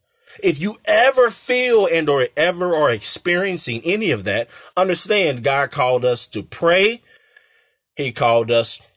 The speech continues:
to present what the problem is to him and then let him be able to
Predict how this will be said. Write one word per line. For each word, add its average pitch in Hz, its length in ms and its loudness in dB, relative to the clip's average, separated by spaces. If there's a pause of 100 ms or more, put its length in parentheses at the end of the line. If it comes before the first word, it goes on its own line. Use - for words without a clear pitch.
(120)
to 120 160 -6
present 123 760 0
what 131 520 0
the 143 240 -4
problem 165 720 0
is 170 280 0
to 147 140 0
him 131 500 0 (680)
and 127 220 0
then 139 640 2 (220)
let 151 340 0
him 180 400 -4
be 151 200 -2
able 131 440 -4 (300)
to 113 200 -8